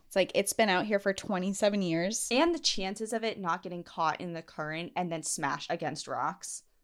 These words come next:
Speaker 1: Mm-hmm.
Speaker 2: Like,
Speaker 1: Or
Speaker 2: what
Speaker 1: just,
Speaker 2: are the
Speaker 1: like, gone
Speaker 2: chances of that?
Speaker 1: forever. The Pacific is huge.
Speaker 2: I love that. It's like a little time capsule.
Speaker 1: Mm-hmm. Another
Speaker 2: Ghost
Speaker 1: part, which
Speaker 2: boat.
Speaker 1: I think that you will like as well,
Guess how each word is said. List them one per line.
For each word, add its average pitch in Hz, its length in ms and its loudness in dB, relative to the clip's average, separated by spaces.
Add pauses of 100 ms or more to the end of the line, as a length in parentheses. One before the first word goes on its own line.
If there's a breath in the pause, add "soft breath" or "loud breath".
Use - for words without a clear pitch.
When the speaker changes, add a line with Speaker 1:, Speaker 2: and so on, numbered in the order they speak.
(120)
Speaker 1:
Mm-hmm. 190 440 -4 (180)
Speaker 2:
Like, 233 140 0
Speaker 1:
Or 269 60 8
Speaker 2:
what 294 40 6
Speaker 1:
just, 370 160 4
Speaker 2:
are 370 40 6
the 359 40 6
Speaker 1:
like, 262 100 2
gone 214 160 4
Speaker 2:
chances 277 100 6
of 302 40 8
that? - 80 2
Speaker 1:
forever. 220 560 4
The - 80 -6
Pacific 233 460 -4
is 208 100 -4
huge. 208 800 -2 (360)
Speaker 2:
I 165 60 -4
love 139 300 -4
that. - 260 -4 (640)
It's 226 140 -2
like 226 160 0
a 208 40 0
little 175 680 -2 (120)
time 156 340 -6
capsule. - 680 -10 (440)
Speaker 1:
Mm-hmm. 185 480 -6 (160)
Another 208 380 4
Speaker 2:
Ghost 170 140 0
Speaker 1:
part, 170 240 6
which 202 140 0
Speaker 2:
boat. 208 80 2
Speaker 1:
I 175 40 4
think 190 320 -2
that 151 120 -2
you 160 180 -2
will 156 100 -4
like 151 460 -4 (320)
as 160 240 -2
well, 143 320 -4